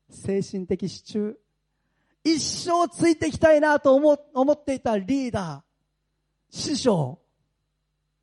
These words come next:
普通に考えればね、この事実っ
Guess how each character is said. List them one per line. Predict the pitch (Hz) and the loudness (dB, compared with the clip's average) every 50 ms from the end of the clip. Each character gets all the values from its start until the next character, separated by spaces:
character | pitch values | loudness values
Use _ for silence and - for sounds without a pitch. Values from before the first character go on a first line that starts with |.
| _ _ _ _ _ _ _ _ _ | _ _ _ _ _ _ _ _ _
普 | - - 320 330 | 2 2 2 2
通 | - - - - 320 392 381 370 | 2 -4 -6 0 2 4 4 4
に | 370 339 277 | 2 0 0
考 | - 220 196 190 190 214 | 0 0 -2 0 2 0
え | 202 170 | 2 2
れ | 156 | 0
ば | 131 117 101 | -4 -6 -10
ね、 | 98 92 98 117 - _ _ _ _ _ _ _ _ _ _ _ _ _ - | -12 -14 -16 -18 -20 _ _ _ _ _ _ _ _ _ _ _ _ _ -2
こ | 139 127 285 339 | 2 4 4 4
の | 359 392 392 381 | 4 4 4 4
事 | 302 240 403 403 | 2 -2 -8 -2
実 | 370 330 254 180 | -2 -2 0 -2
っ | - | -6